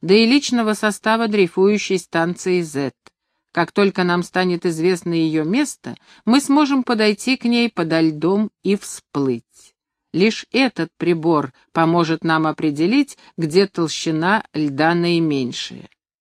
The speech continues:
А что, в это время года, как правило, не бывает участков открытой воды или разводий?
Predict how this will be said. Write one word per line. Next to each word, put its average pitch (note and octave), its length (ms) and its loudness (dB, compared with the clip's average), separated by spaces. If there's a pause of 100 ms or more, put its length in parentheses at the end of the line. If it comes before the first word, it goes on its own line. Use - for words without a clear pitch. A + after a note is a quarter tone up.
(300)
А F3+ 120 2
что, C#3+ 760 0
в D#3 40 -2
это E3 200 -2
время E3+ 320 2
года, E3+ 320 0
как E3 240 -6
правило, E3+ 420 0
не E3+ 160 0
бывает F#3 460 -2
участков E3+ 640 -4
открытой D#3 520 -4
воды C#3+ 440 -4 (360)
или E3 240 6
разводий? D3+ 840 -2